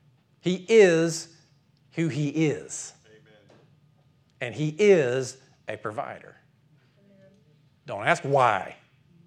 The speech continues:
Speaker 1: 'cause it's not coming from him. But the solution is, and the solution is found in owning your identity.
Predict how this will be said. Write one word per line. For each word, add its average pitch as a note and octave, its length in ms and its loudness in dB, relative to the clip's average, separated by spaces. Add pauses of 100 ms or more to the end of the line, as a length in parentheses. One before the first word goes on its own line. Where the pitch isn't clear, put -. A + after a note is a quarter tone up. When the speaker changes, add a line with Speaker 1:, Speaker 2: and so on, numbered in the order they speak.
(1040)
Speaker 1:
'cause G2+ 140 -12
it's G2+ 100 -12
not A2+ 180 -6
coming F3 240 -2
from C3+ 140 -12
him. G2 220 -14 (1160)
But - 120 -14
the A#2 80 -14
solution D#3+ 520 -2
is, C3+ 360 -8 (880)
and A2+ 100 -12
the G2 40 -12
solution E3+ 500 -2
is C#3 140 -6
found C3 320 -8
in A#2+ 160 -8
owning A#2+ 300 -10
your G#2 180 -6
identity. F#2+ 560 -10